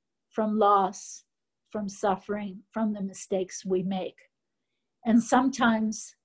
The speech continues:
those are often the, the lessons that we learn the best, right?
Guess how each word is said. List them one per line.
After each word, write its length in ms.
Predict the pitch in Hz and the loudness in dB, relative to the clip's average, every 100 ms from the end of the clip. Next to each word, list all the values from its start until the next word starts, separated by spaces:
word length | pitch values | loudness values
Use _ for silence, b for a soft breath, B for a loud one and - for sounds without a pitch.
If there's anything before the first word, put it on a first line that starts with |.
| _ _ _ _ - | _ _ _ _ -2
those 720 | 208 214 214 208 - - - - _ _ _ 220 | 4 6 6 2 -2 -12 -18 -20 _ _ _ 4
are 140 | 220 | 6
often 360 | 226 285 226 214 | 4 2 -8 -8
the, 120 | 214 226 | -10 -8
the 100 | 226 | -8
lessons 480 | 226 214 226 196 220 | -6 -8 -10 -10 -8
that 160 | 214 | -4
we 100 | 202 | -4
learn 320 | 202 196 190 | -4 -6 -6
the 80 | 190 | -8
best, 460 | 180 180 160 - - | -6 -8 -8 -16 -8
right? 280 | 190 220 | -4 -4